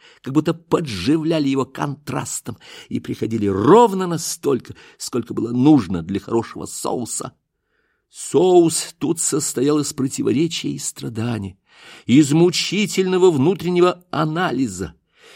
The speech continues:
и все эти мучения и мученица и придавали какую-то пикантность, даже смысл моему развратику.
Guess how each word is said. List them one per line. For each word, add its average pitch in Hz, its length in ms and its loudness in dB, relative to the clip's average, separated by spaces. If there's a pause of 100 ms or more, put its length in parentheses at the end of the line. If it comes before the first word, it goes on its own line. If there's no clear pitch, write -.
и 127 100 -6
все 165 240 -2
эти 156 160 -8
мучения 156 960 -4 (340)
и 180 80 -4
мученица 110 880 -4 (280)
и 143 100 -6
придавали 135 480 -2
какую-то 131 380 -4
пикантность, 123 1400 -4 (180)
даже 110 220 -2
смысл 120 840 2
моему 95 300 -2
развратику. 98 680 -8